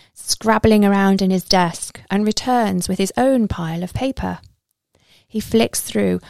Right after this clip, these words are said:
and holds up a couple of photographs for me to see. "Check that out," he said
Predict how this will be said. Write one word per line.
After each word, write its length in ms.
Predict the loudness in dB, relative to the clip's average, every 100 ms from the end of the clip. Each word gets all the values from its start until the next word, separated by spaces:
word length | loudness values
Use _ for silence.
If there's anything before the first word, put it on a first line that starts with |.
| -6
and 180 | -4 0
holds 360 | 2 2 0
up 120 | -4 -4
a 60 |
couple 360 | -6 -8 -6 -6
of 80 | -2
photographs 920 | 0 0 -4 -8 -8 -8 -10 -14 -14 -8
for 100 | -2
me 160 | -2
to 140 | -2 -6
see. 420 | -4 -2 -4 -10 _ _ _ _ _ _ _
"Check 480 | 2 4 2 0 -6
that 360 | -10 -6 -2 0
out," 520 | 0 0 -2 -6 -12 _
he 200 | _ -20
said 420 | -14 -6 -4 -4